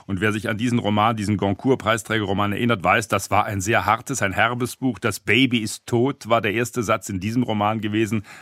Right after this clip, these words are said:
Wir waren in einer noblen, jungen Familie in Paris und da hat die Nanny, die Kinderfrau, dann beide Kinder getötet. Das hat man damals im Roman sehr schnell erfahren und dann hat der Roman das langsam aufgeklärt. Wie konnte es zu diesem schrecklichen Verbrechen kommen? Was waren die Abgründe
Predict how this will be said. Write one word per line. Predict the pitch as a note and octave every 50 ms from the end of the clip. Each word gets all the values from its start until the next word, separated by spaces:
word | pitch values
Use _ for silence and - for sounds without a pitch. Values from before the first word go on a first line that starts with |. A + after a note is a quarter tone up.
| - _
Wir | - G#2 G2
waren | F2+ G2 G#2 A2+
in | A#2 F#2
einer | F#2+ G2+ G2+ G2+ F#2+ F2+ - - - -
noblen, | - G2+ A2+ B2+ C3+ A#2+ B2+ A#2
jungen | A2 G#2+ B2+ C3 C3 B2+
Familie | A#2 - A2 G#2+ A2 A#2 B2+ C#3+ C#3 C3 B2+ A2
in | A2 G2+
Paris | - - G2 F#2+ F#2+ A2 B2+ C#3+ C3 - -
und | A#2+ A#2 F#2+ -
da | G2+ G2+
hat | A2+ A#2 -
die | - G#2
Nanny, | F#2+ F#2 F2+ G2 A2+ B2+ C3 B2+ A#2+
die | F#2+ - E2
Kinderfrau, | - - A2+ B2 A#2 A#2+ A2 - - G#2+ G#2 G2+ G#2 G2+ - - - - - - -
dann | - F#2 G2
beide | - G2+ F#2+ G#2+ A2+ G#2+ A2+
Kinder | - - A#2+ A2+ G#2+ G2+ G#2 G2
getötet. | F2 G2+ - - A#2+ A#2+ A2+ - F2+ -
Das | - - -
hat | G#2 - -
man | A2
damals | G2+ G2+ G2+ A2+ A2 G2 -
im | G#2+ G#2
Roman | F#2 G2+ G#2 G#2 G#2 G#2+
sehr | F#2+ G#2+ A2
schnell | - - A2 A2 G#2+
erfahren | - G2 - - F#2+ G#2 A#2+ C3 B2+ C3+
und | A#2+
dann | A#2 A2 G2+
hat | A#2+ -
der | B2+ A2+
Roman | G#2+ G#2+ A#2 A2+ A2+
das | G#2+ G2+ -
langsam | G#2+ G#2 G#2+ C3 C#3 C3 A#2+ A#2+ F#2
aufgeklärt. | - G#2 A#2 A#2 - - - B2 - - A#2 A2+ A#2+ A#2+ - _ - - - - - _ -
Wie | - A2
konnte | - - A#2+ A#2 A2+ - A2+
es | G#2 -
zu | - A2
diesem | G2+ G2+ G2 G2
schrecklichen | - - G#2 G#2 - - A#2+ - - G#2
Verbrechen | - G#2 F#2+ F#2+ G2+ G2 F2+ F#2+
kommen? | - A2+ A2+
Was | G2+ G#2+ -
waren | - A2 A2 G#2+
die | F#2+ -
Abgründe | - G#2+ - - - - A#2 G#2 A#2+ C3+ C#3 C#3+ C3+ D3 D3 D3